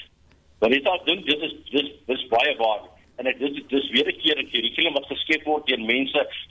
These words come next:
sonder om werklik beroepsgerigte mense by te trek, eh, wanneer hulle na 'n kurrikulum kyk.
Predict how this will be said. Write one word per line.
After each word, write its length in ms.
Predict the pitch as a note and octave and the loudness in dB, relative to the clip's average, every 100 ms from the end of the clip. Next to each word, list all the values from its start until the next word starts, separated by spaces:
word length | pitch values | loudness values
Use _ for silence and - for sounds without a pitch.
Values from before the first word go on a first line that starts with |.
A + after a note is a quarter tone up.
| - | 2
sonder 260 | G3 G#3+ G#3+ | 2 2 2
om 240 | E3 C#3 | 0 2
werklik 420 | G#2+ B2 D#3 C#3+ | 0 2 0 -2
beroepsgerigte 680 | B2 A2+ B2 - B2 A#2+ B2+ | 0 0 0 0 0 0 -2
mense 300 | A2 A2+ A2+ | 0 0 0
by 160 | - G#2+ B2 | 0 0 -2
te 80 | A2+ | -2
trek, 240 | A#2+ A2+ - - - A#2 | 0 0 -2 -18 -4 -2
eh, 100 | A2+ | 0
wanneer 240 | A2+ B2 A#2+ | 0 2 0
hulle 120 | A#2 | 2
na 200 | A2+ G#2 | 0 0
'n 100 | G2+ A#2 | -4 -6
kurrikulum 460 | G#2 - B2+ A2+ | -4 -2 -2 -2
kyk. 240 | - G#2+ | -4 -4